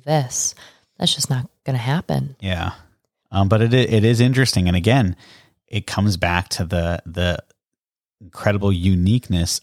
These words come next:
Speaker 2: of Rebecca Nurse's situation. Uh, and so at the end, at the end of all of that, that we've covered so far, here we have her prime accuser coming forth and being like, "We were in the wrong."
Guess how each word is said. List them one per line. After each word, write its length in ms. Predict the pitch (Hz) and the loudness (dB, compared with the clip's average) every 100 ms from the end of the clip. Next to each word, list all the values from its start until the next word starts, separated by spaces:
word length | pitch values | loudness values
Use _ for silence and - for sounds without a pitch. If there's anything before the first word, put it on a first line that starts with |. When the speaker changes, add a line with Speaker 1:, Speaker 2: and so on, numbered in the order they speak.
| - | -2
Speaker 2:
of 260 | 107 90 | -2 0
Rebecca 360 | 98 - 95 95 | -2 0 -2 -2
Nurse's 360 | 87 87 101 | -4 -4 -2
situation. 680 | - 92 - 98 139 - - - _ _ _ _ _ | -2 -2 -4 -4 -4 -6 -12 -20 _ _ _ _ _
Uh, 240 | - 87 90 | -4 -2 -2
and 120 | 101 101 | -4 -4
so 180 | - 98 | 0 0
at 80 | |
the 160 | 101 101 | 2 2
end, 320 | 107 123 113 - | 2 2 -2 -4
at 180 | 104 | -4
the 180 | 117 110 | 0 2
end 260 | 117 139 131 | 2 2 2
of 180 | 120 113 - | 0 -2 -4
all 400 | 110 123 143 139 | 2 4 2 -2
of 160 | 113 | -6
that, 420 | 117 135 110 - - | -2 -2 -2 -4 -6
that 100 | 92 | -4
we've 200 | 95 - | -4 -2
covered 340 | 110 110 101 | -2 0 0
so 160 | - 101 | 0 0
far, 400 | 120 123 101 95 - - - | 2 2 2 -2 -10 -20 -8
here 260 | - 117 | 0 2
we 140 | 113 98 | 4 2
have 320 | 110 120 107 | 2 2 2
her 100 | 98 | -2
prime 340 | - - 98 | -2 -2 -2
accuser 460 | 95 - 120 104 90 | -2 -2 0 0 -4
coming 380 | - - 101 101 | -4 -4 -2 -2
forth 320 | 113 117 98 | -2 -2 -2
and 180 | 87 82 | -4 -4
being 320 | 95 113 101 | 0 0 0
like, 280 | 92 90 - | -2 -4 -6
"We 220 | 95 95 | -6 -2
were 160 | 98 98 | 0 0
in 180 | 98 95 | 0 0
the 80 | |
wrong." 400 | 92 98 135 87 | 0 0 0 -4